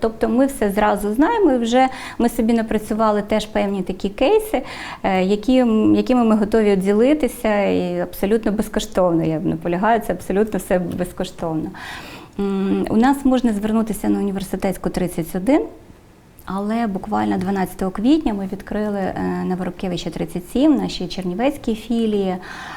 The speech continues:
а, наш офіс «Зроблено в Україні». Це такий центр,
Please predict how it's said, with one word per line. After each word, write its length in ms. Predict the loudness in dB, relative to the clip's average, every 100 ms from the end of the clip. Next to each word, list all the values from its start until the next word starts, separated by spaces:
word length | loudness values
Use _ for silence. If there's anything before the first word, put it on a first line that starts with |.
| -12 -6
а, 60 | -4 -2 0 2
наш 260 | 2 0 0
офіс 320 | 2 2 0 -2
«Зроблено 440 | 0 0 0 -2
в 60 | -4
Україні». 540 | -4 -2 0 0 -2 -4
Це 100 | -6
такий 300 | -4 -4 -6
центр, 420 | -4 0 2 0